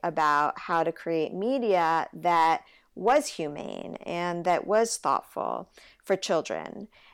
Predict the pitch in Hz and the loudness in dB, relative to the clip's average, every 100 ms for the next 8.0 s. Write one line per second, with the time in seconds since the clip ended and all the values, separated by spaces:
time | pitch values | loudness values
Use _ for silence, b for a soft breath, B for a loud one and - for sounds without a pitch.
0 | B - 233 233 226 220 - 226 220 - | B 0 2 4 2 0 -4 -4 -4 -2
1 | 254 277 - 208 220 208 226 - 196 180 | 0 0 0 -6 -2 0 0 -2 -4 -2
2 | 170 160 156 156 156 156 - - 175 175 | 0 2 2 2 0 -2 -4 -2 2 2
3 | 170 170 170 165 165 160 - - - - | 0 -2 -2 -2 -4 -6 -10 -20 -20 -8
4 | 220 202 196 202 175 165 165 160 165 - | -4 -4 -4 -6 -6 -6 -8 -6 -8 -8
5 | 170 160 160 156 151 147 139 139 165 311 | -8 -10 -10 -8 -6 -4 -4 -4 -6 -8
6 | B B B B B 175 180 170 170 160 | B B B B B -6 -4 -4 -4 -2
7 | 165 - 170 156 147 151 147 143 131 131 | -4 -4 -8 -8 -6 -6 -6 -8 -8 -10